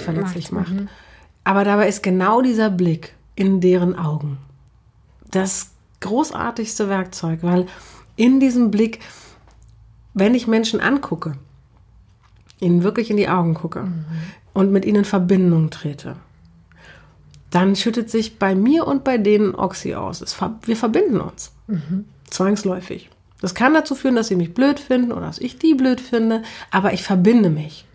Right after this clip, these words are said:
Speaker 2: Und bei einem Vortrag sorgt es selten dafür, dass die Leute dich blöd finden.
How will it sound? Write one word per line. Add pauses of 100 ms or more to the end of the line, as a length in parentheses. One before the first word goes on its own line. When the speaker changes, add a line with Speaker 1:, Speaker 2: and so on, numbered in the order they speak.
(320)
Speaker 2:
Und
bei
einem
Vortrag (600)
sorgt
es (600)
selten
dafür,
dass
die
Leute
dich
blöd
finden.